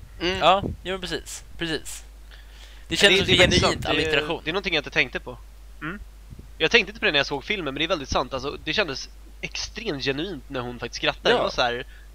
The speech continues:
Speaker 3: heartwarming, liksom.
Speaker 4: Och det, jag har typ
Speaker 2: Mm.
Speaker 4: aldrig tänkt riktigt på det när jag har sett filmer, att typ så här, shit, den här personen skrattar ju på riktigt.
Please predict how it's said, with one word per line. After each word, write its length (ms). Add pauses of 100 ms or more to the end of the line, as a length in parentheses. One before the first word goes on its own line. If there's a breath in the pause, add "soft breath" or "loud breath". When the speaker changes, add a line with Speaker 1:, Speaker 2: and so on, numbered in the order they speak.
(140)
Speaker 3:
heartwarming, 640
liksom. 340
Speaker 4:
Och 60
det, 60
jag 60
har 40
typ 60
Speaker 2:
Mm. 120
Speaker 4:
aldrig 200
tänkt 300
riktigt 260
på 60
det 100
när 80
jag 40
har 40
sett 240
filmer, 300
att 120
typ 140
så 80
här, 140
shit, 180
den 80
här 80
personen 340
skrattar 260
ju 60
på 80
riktigt. 420